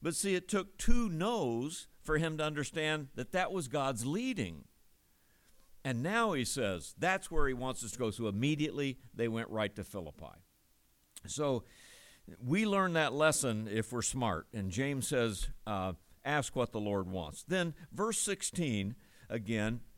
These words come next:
here is some boasting that we do. He says, "But your problem is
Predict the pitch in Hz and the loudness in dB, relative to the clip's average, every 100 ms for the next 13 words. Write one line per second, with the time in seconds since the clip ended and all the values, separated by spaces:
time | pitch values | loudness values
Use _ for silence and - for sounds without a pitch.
0 | - - - - - - - - - - | -20 -20 -20 -20 -20 -20 -20 -20 -20 -20
1 | - - - - - 226 220 185 165 123 | -20 -20 -20 -20 -8 -2 0 0 0 0
2 | 95 139 147 - 127 110 104 113 - 110 | 0 2 0 -2 -4 -4 -2 -4 -2 -4
3 | 95 110 90 69 85 156 156 - 170 104 | -2 0 -2 -4 -4 -2 -2 0 2 0
4 | 90 143 143 - 139 196 - - 190 196 | -2 2 2 2 0 0 4 6 6 4
5 | 151 120 117 110 95 110 117 117 | 0 0 0 2 2 0 -2 -10